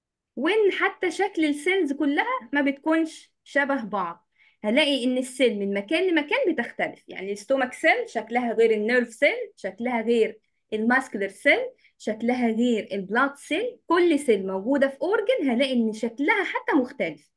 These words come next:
زي الصور اللي عندنا تحت، شايفين؟ اللي تحت دي ماسكولار سيل، يعني سيل موجودة في الماسلز، في العضلات. طيب دي، دي السيل الموجودة في الليفر. طيب دي، دي السيل الموجودة في النيرفز، في الأعصاب.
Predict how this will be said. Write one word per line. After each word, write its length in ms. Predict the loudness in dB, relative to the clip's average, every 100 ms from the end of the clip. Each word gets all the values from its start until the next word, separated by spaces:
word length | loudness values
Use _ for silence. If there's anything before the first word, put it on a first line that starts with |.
| _ -4
زي 240 | 2 2
الصور 360 | 2 2 2 2
اللي 120 | 0
عندنا 300 | -4 -4 -4
تحت، 340 | -6 -10 -10 -6
شايفين؟ 520 | -6 -2 -2 -2 -4 _ _ _ _ -2
اللي 160 | 0
تحت 300 | 2 0 0
دي 200 | 0 4 2 2 4
ماسكولار 520 | 4 4 4 2 2
سيل، 380 | 0 -2 -2 -2
يعني 200 | -2 -2
سيل 280 | 2 4
موجودة 300 | 6 4 2
في 120 | 2 2
الماسلز، 600 | 4 4 4 0 0 -8
في 60 |
العضلات. 640 | -6 -2 0 2 2 0 -4 _ _ _ -4
طيب 340 | 0 0 -2
دي، 360 | 2 2 2 -6 _ _
دي 100 | -10
السيل 360 | -10 -8 -6 -2
الموجودة 380 | 0 0 -2 -4
في 100 | -2
الليفر. 580 | 0 0 0 -2 -4 -10 _ _ _ _ -6
طيب 460 | -4 -2 -4 -6
دي، 360 | -2 0 0 -4 _ _ _
دي 140 | -6 -4
السيل 340 | -4 -2 0
الموجودة 380 | 0 -2 -2 -4
في 100 | -2
النيرفز، 720 | -2 0 0 -2 -6 -10 -18
في 60 | -4
الأعصاب. 640 | -2 0 0 2 2 0